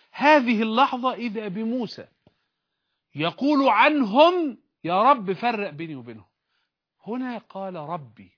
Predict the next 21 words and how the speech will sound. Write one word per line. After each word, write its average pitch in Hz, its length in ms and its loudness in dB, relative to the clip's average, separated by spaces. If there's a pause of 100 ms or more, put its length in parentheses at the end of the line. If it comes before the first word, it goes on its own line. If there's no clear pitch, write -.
(120)
قال 139 260 -10
موسى: 151 280 -10
"ربي 147 460 -6 (560)
إني 247 540 -2
لا 214 460 -4
أملك 202 360 -10
هؤلاء، 160 640 -10 (840)
إني 202 340 -8
لا 180 280 -6
أملك 185 340 -10
إلا 180 480 -10
نفسي 196 500 -14
وأخي، 185 520 -8
فافرق، 240 880 4 (480)
فافرق - 760 8 (400)
بيننا 165 580 -10
وبين 160 420 -10
القوم 165 580 -12
الفاسقين". 139 1000 -16 (800)
فاسقين؟ 131 580 -18 (1000)
إذن 151 300 -10